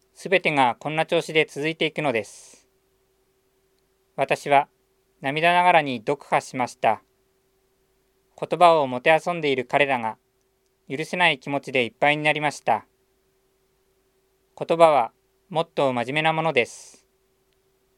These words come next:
別段、スラングだろうと、超をつけようと、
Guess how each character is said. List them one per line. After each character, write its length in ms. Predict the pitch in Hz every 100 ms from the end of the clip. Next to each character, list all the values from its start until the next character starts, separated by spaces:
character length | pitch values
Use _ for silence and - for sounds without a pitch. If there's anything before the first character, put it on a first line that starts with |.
| _ _
別 220 | 147 -
段、 240 | 139 139 - _ _ _
ス 160 | - -
ラ 100 | 165
ン 80 | 175
グ 100 | 147
だ 120 | 131
ろ 120 | 139
う 40 | 139
と、 260 | 127 113 _ _ _ _ _ -
超 280 | 175 175
を 80 | 151
つ 120 | -
け 100 | -
よ 160 | 151 147
う 40 |
と、 280 | 139 127 113